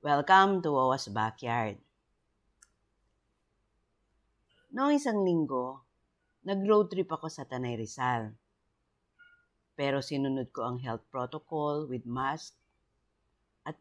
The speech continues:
face shield at may dalang alcohol pa. Sa daan, may maliit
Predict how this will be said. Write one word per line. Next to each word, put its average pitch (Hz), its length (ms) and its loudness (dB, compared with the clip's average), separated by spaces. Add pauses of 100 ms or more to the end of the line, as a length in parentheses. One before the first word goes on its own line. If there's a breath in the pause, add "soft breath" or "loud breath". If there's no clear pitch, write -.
face 170 240 4
shield 160 560 -2 (160)
at 214 160 -6
may 262 160 0
dalang 214 240 0
alcohol 135 560 -4
pa. 104 400 -6 (2750)
Sa 262 240 -2
daan, 143 640 2 (640)
may 208 160 -2
maliit 196 480 4